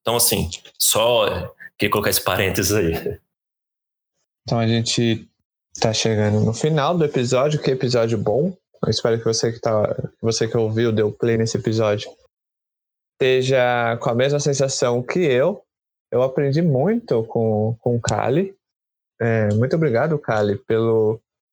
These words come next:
Speaker 2: por compartilhar toda, todo esse seu conhecimento e experiência comigo e com a pessoa que tá ouvindo. É,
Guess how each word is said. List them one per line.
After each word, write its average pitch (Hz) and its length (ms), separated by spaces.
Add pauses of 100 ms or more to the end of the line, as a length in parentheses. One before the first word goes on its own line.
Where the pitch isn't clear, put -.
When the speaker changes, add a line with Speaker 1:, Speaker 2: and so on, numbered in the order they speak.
(480)
Speaker 2:
por 120 140
compartilhar 123 680
toda, 117 680 (460)
todo 117 160
esse - 180
seu 120 260
conhecimento 120 920 (520)
e 120 280
experiência 127 1000
comigo 208 720 (360)
e 190 80
com 208 360
a 190 60
pessoa 175 300
que 170 80
tá 220 120
ouvindo. 147 520 (720)
É, 123 840